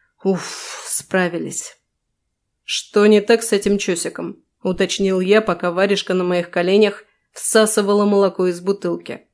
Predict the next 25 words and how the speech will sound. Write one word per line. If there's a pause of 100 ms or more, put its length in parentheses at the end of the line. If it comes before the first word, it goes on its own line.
(420)
Зак
поспешно
убрал
кошачий
трофей
в
карман. (600)
«Он
лишь
подделка. (300)
На
самом
деле
прослушка. (380)
Я
нашёл
десять
таких
по
всему
дому», (300)
просветил
меня
Зак. (380)
«Дезактивировал».